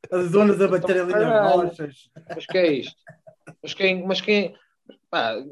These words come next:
Speaker 2: não, não discriminando ninguém, nem, nem, nem, nem sendo... Nem sendo o, ou seja, não sei se a palavra vai ser a correta, nem sendo racista, eh,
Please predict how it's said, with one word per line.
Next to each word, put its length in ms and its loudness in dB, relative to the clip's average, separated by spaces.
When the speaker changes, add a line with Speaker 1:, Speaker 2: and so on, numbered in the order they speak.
Speaker 2:
não, 240 4
não 220 6
discriminando 680 2
ninguém, 400 2
nem, 260 0
nem, 240 0
nem, 260 -2
nem 180 -4
sendo... 440 0
Nem 140 -2
sendo 340 -4
o, 720 -2
ou 80 -12
seja, 480 -2
não 160 -10
sei 160 -4
se 80 -6
a 40 -6
palavra 280 2
vai 100 2
ser 160 -2
a 40 -2
correta, 400 0
nem 120 0
sendo 280 -4
racista, 840 -2
eh, 920 0